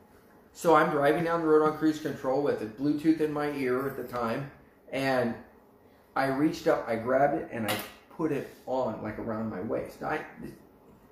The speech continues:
this is what happened. So from that day forward, I started operating in a greater healing gift.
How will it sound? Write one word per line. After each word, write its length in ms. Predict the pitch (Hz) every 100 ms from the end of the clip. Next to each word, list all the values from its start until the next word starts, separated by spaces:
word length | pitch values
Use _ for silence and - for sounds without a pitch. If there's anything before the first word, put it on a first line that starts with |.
| -
this 160 | 151 143
is 100 | 160
what 100 | 208
happened. 280 | 262 - - - - - _ - -
So 600 | - 175 151 139 - - -
from 220 | 160 147
that 260 | 180 214 190
day 260 | 190 185
forward, 300 | 202 165 127
I 80 | 123
started 320 | - 147 131
operating 520 | 135 131 135 123 120 113
in 100 | 104
a 40 |
greater 280 | 107 117 107
healing 320 | 123 120 107
gift. 240 | 95 -